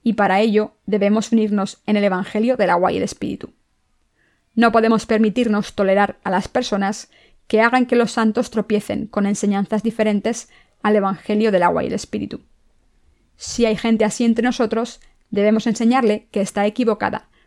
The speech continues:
para que todo el mundo lo vea y el verdadero evangelio no se corrompa.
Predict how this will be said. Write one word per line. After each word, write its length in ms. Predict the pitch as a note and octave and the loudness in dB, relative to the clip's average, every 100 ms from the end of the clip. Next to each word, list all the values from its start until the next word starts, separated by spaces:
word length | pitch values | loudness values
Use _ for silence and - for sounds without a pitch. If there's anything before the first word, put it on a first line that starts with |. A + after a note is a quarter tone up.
| _ _ - | _ _ 0
para 180 | G#3 | 2
que 80 | G#3 | 2
todo 180 | B3+ C4 | 2 4
el 60 | B3 | 6
mundo 240 | C#4 B3+ | 6 4
lo 140 | G#3+ | 4
vea 300 | A#3+ A#3+ C#4+ - _ _ - | 4 2 -2 -12 _ _ -2
y 160 | A3 | 0
el 80 | G#3 | 2
verdadero 400 | F#3+ G3 F#3+ F#3+ | 2 2 0 0
evangelio 500 | G3 G#3+ - G#3 A3 | 0 0 -2 -2 0
no 80 | G3+ | -2
se 140 | - | -4
corrompa. 460 | F3 F#3 F3+ - | -6 -6 -6 -10